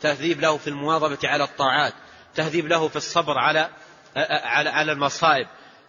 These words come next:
تهذيب له أيضًا في، في وسائل حفظ السمع والبصر والقوة إلى أن يموت، تهذيب له أيضًا في، في، في الثأر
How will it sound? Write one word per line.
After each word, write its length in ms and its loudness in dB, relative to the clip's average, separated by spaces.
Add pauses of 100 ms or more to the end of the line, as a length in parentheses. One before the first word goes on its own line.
تهذيب 420 0
له 440 0
أيضًا 320 2 (420)
في، 220 -4
في 200 0
وسائل 440 0
حفظ 260 -6
السمع 460 -2
والبصر 540 0
والقوة 540 2 (400)
إلى 140 2
أن 160 0
يموت، 380 -2 (580)
تهذيب 380 0
له 400 0
أيضًا 340 2 (360)
في، 200 -4
في، 180 -4
في 100 -6
الثأر 460 0